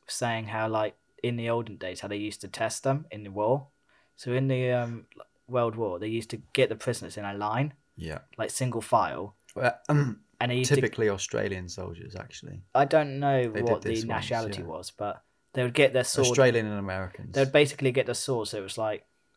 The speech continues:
Speaker 1: horizontal, no, vertical, no, horizontal.
Speaker 2: Horizontal, yeah.
Speaker 1: And they would basically run and try and cut as many heads as they could with it.
Speaker 2: Horizontal? No, vertical then, in
Speaker 1: Verti-,
Speaker 2: that
Speaker 1: no,
Speaker 2: case.
Speaker 1: not like this.
Speaker 2: Oh.
Speaker 1: So this, I'm going like this, like the audience would
Speaker 2: Yeah.
Speaker 1: know.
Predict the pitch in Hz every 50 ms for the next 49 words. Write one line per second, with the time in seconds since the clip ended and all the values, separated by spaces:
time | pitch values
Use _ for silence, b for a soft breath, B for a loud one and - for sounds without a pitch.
0 | _ _ _ _ _ _ _ _ _ - 120 123 127 131 123 - 151 151 - 123
1 | 120 107 101 - - 147 131 - - - - 69 71 - _ _ - 131 120 104
2 | 139 135 120 - 135 120 113 104 - - 92 101 95 95 95 92 90 - - -
3 | - - - - 120 120 123 123 123 127 123 120 - 123 120 - 117 - 123 117
4 | 107 107 110 117 123 120 131 147 156 - _ _ _ _ _ _ _ - 117 113
5 | - - 127 120 120 117 110 - - 120 107 110 - 120 117 117 110 113 110 101
6 | - 117 113 110 - - 107 - 113 107 - - 123 127 160 147 139 139 170 175
7 | 107 104 101 113 120 127 - 139 127 117 104 95 95 101 101 101 - - - -
8 | - 87 85 - 92 90 - _ _ - - - 165 165 - 131 - 156 160 147
9 | 156 175 - - - 139 120 127 143 113 80 87 - - - _ _ _ _ _
10 | - 117 107 87 - - 180 151 127 123 131 156 160 135 - 139 147 160 160 -
11 | 196 175 165 156 147 139 160 175 143 131 - 143 135 - 131 127 131 139 139 139
12 | 120 123 113 113 110 101 120 131 123 107 95